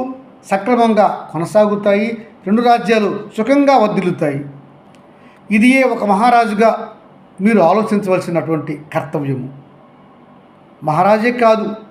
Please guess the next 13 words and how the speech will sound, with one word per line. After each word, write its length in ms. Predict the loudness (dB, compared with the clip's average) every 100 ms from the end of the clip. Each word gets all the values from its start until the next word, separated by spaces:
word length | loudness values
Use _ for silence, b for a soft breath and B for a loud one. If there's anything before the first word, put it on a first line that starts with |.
| -10
మీరు 240 | -4 -2
వారికి 360 | 0 0 0 -6 -14 -8
పెద్ద 180 | -4 -2
తండ్రి 240 | 0 -2 -4
కూడా. 260 | -6 -6 -8 -16 -20 b b b b -20 -18 -4
మహారాజా, 600 | -2 2 2 2 2 2 2 0 -6 -14 -20 -20 _ -20 _ -20 _ -6
ధర్మశాస్త్రాలలో 1080 | 0 0 0 -2 2 0 2 2 2 2 2
ఒక 160 | 0 -4 -4
సూక్తి 320 | -4 -2 -2
ఉన్నది. 360 | 0 0 -2 -8 -14 -20 -20 _ -20 -20 _ -20 _ _ B B B B -2 2
ఎవరైతే 500 | 4 4 2 2 0 0 -6 -12 -18 -20 -20 -4
తన 120 | 0 0 2
శత్రువుల 420 | -2 2 4 4